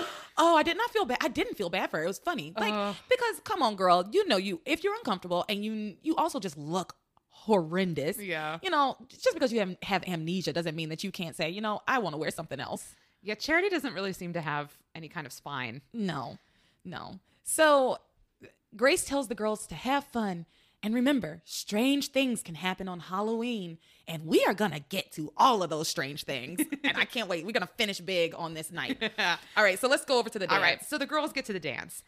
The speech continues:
Speaker 2: And, uh, Charity's kinda standing off, uh, like, to the side. And you know how, like, at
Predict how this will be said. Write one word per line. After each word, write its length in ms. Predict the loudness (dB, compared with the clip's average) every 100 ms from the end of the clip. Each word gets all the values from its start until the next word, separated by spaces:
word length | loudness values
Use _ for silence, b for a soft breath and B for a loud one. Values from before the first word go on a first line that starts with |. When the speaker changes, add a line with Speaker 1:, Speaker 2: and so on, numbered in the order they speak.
| b b
Speaker 2:
And, 440 | -2 0 0 -2 -6
uh, 140 | -8
Charity's 440 | 2 4 4 2
kinda 220 | 0 0 0
standing 280 | -4 -2 -2
off, 220 | -4 -6 _ _ _ _
uh, 40 | -10
like, 160 | -8 -6
to 80 |
the 60 | -4
side. 300 | 2 4 4
And 80 | 2
you 60 | 2
know 100 | 0
how, 220 | 0 -2
like, 120 | 0 -2
at 200 | -2